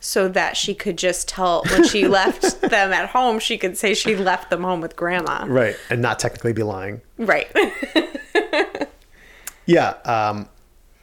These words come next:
Speaker 2: lo-, lots of little funny jokes. I laughed a couple times. I was expecting to like this. I did.
Speaker 1: Yeah.
Speaker 2: Um, definitely has a very Bob's Burgers feel.
Speaker 1: Mm-hmm.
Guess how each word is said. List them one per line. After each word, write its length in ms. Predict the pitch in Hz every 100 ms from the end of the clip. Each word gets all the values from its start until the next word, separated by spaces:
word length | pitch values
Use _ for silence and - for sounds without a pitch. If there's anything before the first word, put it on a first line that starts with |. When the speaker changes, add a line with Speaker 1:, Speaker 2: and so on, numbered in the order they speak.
| _
Speaker 2:
lo-, 160 | 139 165
lots 220 | 170 170
of 60 | 135
little 120 | 117
funny 220 | - 120
jokes. 560 | 110 117 110 - - - -
I 100 | 113
laughed 220 | 104 -
a 60 | 107
couple 200 | 104 107
times. 540 | 110 101 98 101 - - - - - - - - - -
I 100 | 117
was 120 | 120
expecting 400 | 117 - 139 139
to 80 | 117
like 160 | 120 113
this. 200 | 123 113
I 120 | 107
did. 420 | 95 117 117 113 - _ _
Speaker 1:
Yeah. 220 | 427 233 - - _
Speaker 2:
Um, 340 | 110 98 98 - _ 143
definitely 340 | 151 139 156
has 160 | 135 123
a 80 | 113
very 240 | 120 117
Bob's 320 | 101 110 110
Burgers 340 | 98 101 107 -
feel. 420 | 113 104 104 107
Speaker 1:
Mm-hmm. 420 | 285 277 220 226